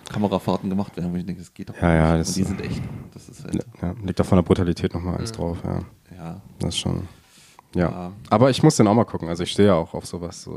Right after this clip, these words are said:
Speaker 2: diese John Wick und Raid-Richtung und so. Und, äh,
Speaker 1: Ja,
Speaker 2: hab
Speaker 1: aber
Speaker 2: da
Speaker 1: auch
Speaker 2: Lust
Speaker 1: dann
Speaker 2: drauf.
Speaker 1: Bob Odenkirk ist halt einfach, also würde ich mir, kaufe ich mir, glaub ich, noch sofort. Das ist wirklich, den muss ich stehen haben. Das
Speaker 2: Hm.
Speaker 1: ist, äh, super.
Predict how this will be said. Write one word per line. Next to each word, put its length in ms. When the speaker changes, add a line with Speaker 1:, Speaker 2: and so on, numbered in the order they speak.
Speaker 2:
diese 240
John 220
Wick 140
und 200
Raid-Richtung 560
und 140
so. 80
Und, 260
äh, 40
Speaker 1:
Ja, 120
Speaker 2:
hab 160
Speaker 1:
aber 160
Speaker 2:
da 120
Speaker 1:
auch 80
Speaker 2:
Lust 100
Speaker 1:
dann 80
Speaker 2:
drauf. 220
Speaker 1:
Bob 160
Odenkirk 440
ist 140
halt 120
einfach, 380
also 240
würde 180
ich 140
mir, 180
kaufe 280
ich 60
mir, 80
glaub 200
ich, 80
noch 100
sofort. 440
Das 180
ist 100
wirklich, 140
den 140
muss 100
ich 60
stehen 180
haben. 180
Das 120
Speaker 2:
Hm. 100
Speaker 1:
ist, 180
äh, 260
super. 220